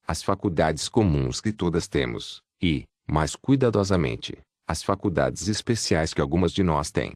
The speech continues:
Vocês também fazem isso, não? De certo modo, respondi vagamente. Não temos um sistema tão sutil e tão desenvolvido quanto o de vocês. Não se compara. Mas conte-me mais, quanto à informação. Como organizam?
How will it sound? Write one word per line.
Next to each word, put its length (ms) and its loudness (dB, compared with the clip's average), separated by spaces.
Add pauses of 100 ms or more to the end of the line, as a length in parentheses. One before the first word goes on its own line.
Vocês 440 2
também 360 2
fazem 440 2
isso, 320 -6 (200)
não? 300 0 (160)
De 160 -2
certo 380 0
modo, 440 2 (240)
respondi 560 0
vagamente. 640 -2 (140)
Não 200 4
temos 340 0
um 80 0
sistema 540 0
tão 180 0
sutil 420 0
e 60 2
tão 220 2
desenvolvido 680 2
quanto 280 0
o 40 0
de 120 -2
vocês. 640 -4 (240)
Não 140 4
se 140 0
compara. 500 0 (140)
Mas 200 0
conte-me 440 2
mais, 520 2 (200)
quanto 260 4
à 60 4
informação. 640 0 (140)
Como 220 4
organizam? 580 0